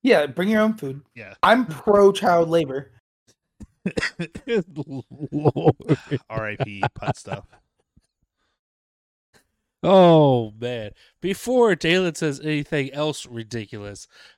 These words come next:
Speaker 3: uh, I think we should probably wrap this up. <laughs> Uh, no, uh, Ledgestone looks like it should be a fun time. It's, uh,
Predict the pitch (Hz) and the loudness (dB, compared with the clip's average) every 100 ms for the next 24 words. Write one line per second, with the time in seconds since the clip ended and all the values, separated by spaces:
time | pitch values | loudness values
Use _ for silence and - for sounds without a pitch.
0 | _ 117 113 175 240 147 - 131 104 101 | _ -6 -4 -4 -4 -4 -2 -2 -2 -4
1 | 104 127 - 131 110 120 123 110 - 127 | -4 -4 -4 -8 -8 -8 -10 -10 -12 -8
2 | - - 392 - 480 - - 403 - - | -8 -6 -8 -4 -4 -4 -6 -6 -6 -6
3 | 427 151 - 190 - _ - _ _ _ | -6 -8 -10 -10 -10 _ -20 _ _ _
4 | _ _ _ _ _ _ _ 180 _ _ | _ _ _ _ _ _ _ _ _ _
5 | _ _ 131 123 120 131 127 104 107 - | _ _ -2 0 0 0 0 0 -4 -8
6 | 113 110 117 156 170 - 170 151 143 _ | -6 -6 0 0 0 -2 0 0 -2 _
7 | _ 110 123 117 120 107 - 110 113 104 | _ -10 -8 -8 -10 -12 -12 -10 -10 -8
8 | 110 104 - 104 101 104 - 123 104 | -10 -12 -12 -12 -12 -16 -14 -12 -12